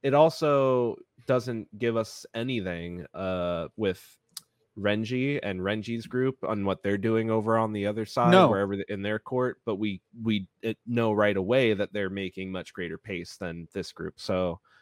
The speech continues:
Speaker 1: I don't know. I, I, I want to see them, like, kind of excel and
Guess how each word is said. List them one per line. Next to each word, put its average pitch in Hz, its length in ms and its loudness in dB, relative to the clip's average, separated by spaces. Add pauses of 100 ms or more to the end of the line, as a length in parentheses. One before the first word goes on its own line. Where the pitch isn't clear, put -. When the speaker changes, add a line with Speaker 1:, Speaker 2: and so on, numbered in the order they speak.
(760)
Speaker 1:
I 135 80 6
don't 156 120 6
know. 156 140 6
I, 107 200 4 (300)
I, - 80 -4
I 104 120 0
want 107 400 0
to 135 100 -4
see 147 220 -4
them, 147 280 0
like, 113 260 0
kind 104 300 -4
of 98 240 -2 (220)
excel 120 760 0
and 92 640 -4